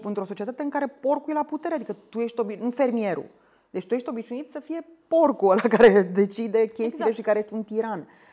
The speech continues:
Speaker 1: Asta este problema, că noi suntem broaște-, că copiii noștri sunt broaștele fierte în apă.
Speaker 2: Încetul cu
Speaker 1: Asta
Speaker 2: încetul,
Speaker 1: e problema,
Speaker 2: fără să
Speaker 1: adică ei
Speaker 2: simți,
Speaker 1: nu-și
Speaker 2: exact.
Speaker 1: dau seama de lucrurile astea. Pentru ei Big Brother este un show de televiziune.
Speaker 2: Nici măcar atâta, ei nu știu ce
Speaker 1: Nici,
Speaker 2: înseamnă Big
Speaker 1: nici
Speaker 2: Brother, o
Speaker 1: pe ăla,
Speaker 2: să
Speaker 1: de-,
Speaker 2: râzi. Adică
Speaker 1: da.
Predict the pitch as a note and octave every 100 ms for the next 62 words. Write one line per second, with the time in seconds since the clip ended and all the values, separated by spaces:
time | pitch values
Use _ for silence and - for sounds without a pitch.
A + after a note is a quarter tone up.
0 | _ - C4 D#4 B3 A3+ G#3+ G3 G3 F3+
1 | F3 F#3+ G#3+ B3 A#3+ F3 A3 B3 - -
2 | F3+ F3+ - D#3+ - A#3 C#4+ B3 - -
3 | F3+ F#3+ F3 - D3+ G3+ A#3+ - G#3+ E3
4 | D#3+ G#3 B3 - C#4 C4+ C4+ - B3 C4
5 | C4+ C#4 C4+ C4+ C4+ B3+ C4+ C#4 C#4 -
6 | - - A#3 D4 E4+ F#4+ G3+ C4 F#4+ E4
7 | C#4 B3 G#3 F#3+ G3 G3 A3 C4+ G4 A#3
8 | C4 B3 - A#3 G#3 F#3 E3+ D#3+ D#3+ D#3
9 | D#3 E3 E3 A3 A#3 F3+ G#3+ A3+ B3+ B3+
10 | A#3+ A#3 A#3+ A#3+ B3 B3 A#3 A3+ A#3 A#3
11 | D3 _ _ _ - F4 F4+ G#4+ G#4+ G4
12 | - G4+ G4+ D#4 B3+ B3+ C4+ D#4+ E4 D4+
13 | D4+ A#3 D4+ C4+ B3+ G#3 C4 C#4+ C#4 G#3
14 | B3 D#3 F3+ A3 - G3+ G#3+